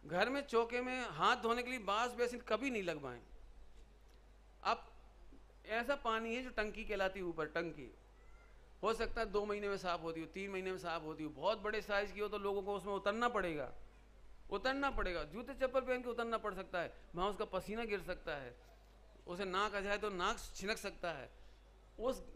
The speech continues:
गंदी, गंदी तीन तीन महीने की काई लग गई, उसमें जीव lettering कर रहे हैं, bathroom कर रहे हैं, काई पड़ रही है, उससे ना धो हाथ और ना उसका पानी इस्तेमाल करो।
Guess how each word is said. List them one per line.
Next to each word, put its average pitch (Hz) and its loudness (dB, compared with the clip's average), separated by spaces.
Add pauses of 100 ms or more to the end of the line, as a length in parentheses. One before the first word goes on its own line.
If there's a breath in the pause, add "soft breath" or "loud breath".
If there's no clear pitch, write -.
(120)
गंदी, 254 0 (580)
गंदी 180 0 (920)
तीन 247 -4
तीन 262 -2
महीने 233 -2
की 254 -6
काई 233 4
लग 220 0
गई, 180 0
उसमें 185 -6
जीव 233 -4 (300)
lettering 220 -2
कर 214 0
रहे 190 -2
हैं, 160 -4
bathroom 196 -4
कर 190 -2
रहे 185 -4
हैं, 170 -6
काई 208 2
पड़ 196 -2
रही 185 -2
है, 165 -2 (720 loud breath)
उससे 185 -2
ना 190 2
धो 196 4 (420)
हाथ 175 4 (840)
और 170 0
ना 185 2
उसका 190 -2
पानी 160 -2
इस्तेमाल 139 -6
करो। - -14